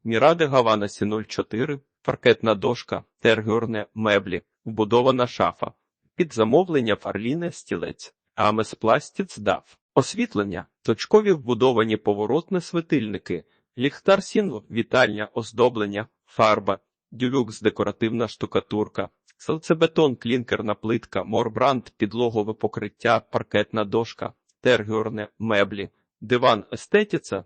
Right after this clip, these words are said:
стелаж для під замовлення, Арліне, текстиль, розсувні панелі з льону, шторі, рю, освітлення, світильник, топ вершаде стіле, вбудовані точечне поворотне подвійні світильники,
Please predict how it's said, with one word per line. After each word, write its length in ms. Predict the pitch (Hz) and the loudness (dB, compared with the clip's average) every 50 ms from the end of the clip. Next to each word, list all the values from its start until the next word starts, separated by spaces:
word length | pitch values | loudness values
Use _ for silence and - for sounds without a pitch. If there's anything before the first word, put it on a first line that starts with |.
| _ _ _ _ _ _ | _ _ _ _ _ _
стелаж 520 | _ - _ _ - 190 196 196 160 120 104 | _ -20 _ _ 0 2 4 4 4 2 0
для 160 | 104 107 104 - - _ | -2 -2 -2 -2 -4 _
під 160 | - 110 110 | -8 -8 -4
замовлення, 640 | 107 110 101 104 127 170 190 170 151 123 107 101 - _ | 0 0 0 2 0 0 0 -2 -2 -2 -4 -6 -6 _
Арліне, 560 | - 101 98 101 104 127 180 208 202 175 139 - _ _ _ _ | -4 -4 -4 -2 -4 -4 -4 -4 -6 -6 -8 -8 _ _ _ _
текстиль, 500 | - 135 - - - - - 214 214 202 _ _ _ | -2 -2 -2 -4 -6 -2 0 0 0 -2 _ _ _
розсувні 600 | - - 127 123 - - - 113 110 107 113 127 | -6 -6 -4 -4 -4 -4 -4 -4 -2 -2 -4 -2
панелі 420 | - - 110 113 107 104 98 95 - | 0 0 0 0 0 -2 -4 -6 -10
з 180 | - - - 107 | -12 -8 -4 0
льону, 260 | 107 117 139 135 127 | 0 0 0 -2 -6
шторі, 520 | - - - - 180 196 208 156 113 - _ _ _ _ - | -10 -8 -4 -2 -2 0 0 -2 -4 -6 _ _ _ _ -6
рю, 260 | 123 151 180 190 - | -4 -4 -4 -4 -4
освітлення, 760 | - 120 - - - 185 220 220 - 180 175 160 147 147 139 | -8 -8 -8 -8 -10 -8 -8 -6 -6 -6 -6 -6 -4 -6 -6
світильник, 760 | 131 - - 117 107 - - 208 208 202 180 160 - - _ _ _ _ _ _ _ _ _ _ | -8 -8 -6 -6 -6 -4 -4 -4 -4 -4 -6 -8 -10 -12 _ _ _ _ _ _ _ _ _ _
топ 200 | - 139 127 - | -4 -4 -4 -4
вершаде 520 | 127 120 107 101 - - 101 85 85 92 101 | -2 -4 -4 -4 -4 -4 -4 -4 -2 -4 -8
стіле, 480 | - - - - 113 117 123 135 135 131 _ _ - | -8 -8 -10 -6 -6 -4 -4 -6 -8 -10 _ _ -20
вбудовані 640 | 107 101 107 117 107 123 127 120 113 113 113 113 | -10 -6 -4 -2 0 0 2 2 0 0 -2 -4
точечне 580 | - - 104 - - - 101 - - - 113 110 | -4 -4 -6 -4 -2 -2 -4 -4 -4 -6 -6 -4
поворотне 600 | - - 104 104 101 92 117 156 170 - 185 185 | -2 -2 -2 -2 -2 -2 0 -2 -2 -2 -2 -2
подвійні 540 | 180 - 175 135 120 113 113 117 110 104 104 | 0 0 -2 -2 -2 -4 -6 -4 -4 -6 -8
світильники, 840 | - - - 107 101 - - 107 117 135 127 123 - - 101 98 | -10 -8 -6 -8 -6 -4 -2 -2 -2 -2 -4 -6 -6 -6 -8 -8